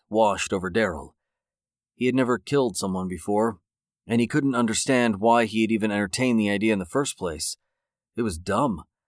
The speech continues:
He was home free, and there was barely anything connecting him to the truck heist. There was no need to add a homicide to the list. Daryl heard a growl and looked up. There were ten zombies ten feet away,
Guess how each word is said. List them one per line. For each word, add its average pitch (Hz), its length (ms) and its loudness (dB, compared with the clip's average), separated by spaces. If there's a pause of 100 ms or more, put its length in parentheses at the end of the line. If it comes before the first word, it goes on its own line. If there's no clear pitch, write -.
(640)
He 147 100 2
was 139 140 4
home 135 200 4
free, 101 520 0 (240)
and 120 120 2
there 127 80 4
was 117 140 2
barely 123 380 4
anything 117 320 2
connecting 113 420 0
him 113 300 2
to 101 60 -2
the 92 100 -8
truck - 260 0
heist. - 460 -6 (400)
There 151 100 2
was 143 140 2
no 156 120 4
need 151 260 2
to 127 80 0
add 123 180 2
a 95 60 0
homicide 113 600 2
to 90 80 -12
the 87 100 -8
list. 101 440 -4 (800)
Daryl 113 400 4
heard 117 180 4
a 104 60 0
growl 110 500 4
and 104 140 2
looked 110 220 0
up. 113 260 0 (760)
There 117 180 0
were 110 120 2
ten 147 380 0
zombies 113 520 2
ten 127 280 0
feet 117 200 0
away, 101 460 2